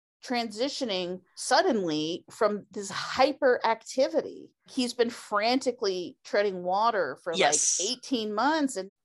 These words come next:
Speaker 1: like, of course he's gonna just sink as soon as he turns that off.
Speaker 2: Especially since Paul is a person who uses work to keep all of his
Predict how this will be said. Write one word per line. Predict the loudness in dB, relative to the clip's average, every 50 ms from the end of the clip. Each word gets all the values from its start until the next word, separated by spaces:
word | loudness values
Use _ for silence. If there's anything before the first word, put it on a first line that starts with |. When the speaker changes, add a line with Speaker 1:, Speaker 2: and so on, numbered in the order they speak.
| _ -2
Speaker 1:
like, | -2 -2
of | -2 -2
course | 0 0 0 2 4
he's | 2 2 2
gonna | 2 0 -2 -2
just | -2 -4 -6 -6 -8 -10 -14 -18 _ _ _ _ _ _
sink | -10 -8 -2 0 0 2 2 2 2 0 0 -2
as | -4 -2
soon | 0 0 2
as | 0 0 -2
he | -4 -6 -8 -8
turns | -6 -2 0 0 0 0
that | 0 -2 -2 0
off. | -2 -2 -2 -2 -2 -4 -4 -8 -14 -20 -20 _ _ _ _ _ _ _ _ -14 -12 -12 -12 -8 -4 -4
Speaker 2:
Especially | -2 0 2 2 2 2 0 0 0
since | -2 -4 -6 -8 -8
Paul | -8 -4 -4 -2 0 0 0 -2 -2
is | -2 -4 -6
a | -8
person | -10 -10 -8 -4 -4 -4 -4 -4 -8
who | -12 -12
uses | -12 -10 -8 -4 -2 -2 0 0 0 0 0 -2 -2
work | -4 -6 -6 -6 -6 -8 -10 -12 -14
to | -12 -10
keep | -10 -8 -6 -6 -8 -8 -10 -16 _ _ _ _ _ _ _ _ _ _ _ -6 -2
all | -2 -2 0 0 0
of | 0 2 4
his | 4 4 4 2 0 -2